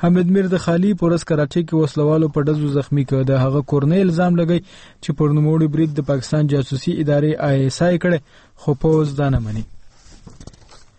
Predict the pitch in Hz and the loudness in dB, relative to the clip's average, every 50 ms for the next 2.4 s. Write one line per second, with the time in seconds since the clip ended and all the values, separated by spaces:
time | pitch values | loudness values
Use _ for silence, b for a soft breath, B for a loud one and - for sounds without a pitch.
0 | _ _ - - - - - - - - - - - - - 156 175 196 202 214 | _ _ -20 -20 -20 -20 -20 -20 -20 -20 -20 -20 -12 -4 -2 0 2 4 2 2
1 | 247 226 214 185 214 226 220 208 - - 240 247 240 240 220 226 220 208 208 208 | 2 0 0 0 2 0 0 0 0 -2 0 2 2 2 2 2 2 2 2 2
2 | 196 - - 196 190 - - 202 | 0 -2 -2 -4 -2 -2 0 2